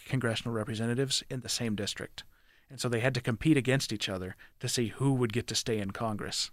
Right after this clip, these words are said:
in a primary. And Gerald Nadler won, and one of the appeals that he made to the voters on the Upper West Side was, "I am the only Jewish representative left in Congress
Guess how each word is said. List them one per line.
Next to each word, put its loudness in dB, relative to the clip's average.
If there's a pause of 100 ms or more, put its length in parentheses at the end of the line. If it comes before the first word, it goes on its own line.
in -8
a -4
primary. -2 (420)
And -2 (360)
Gerald 8
Nadler 6
won, 4 (400)
and 0
one 8
of 4
the 6
appeals 6
that 0
he 0
made 2
to 0
the -2
voters 4
on 0
the 0
Upper 0
West 0
Side -2
was, 2 (1400)
"I 8
am 6
the 4
only 2
Jewish 2
representative 0
left -2 (140)
in 2
Congress 0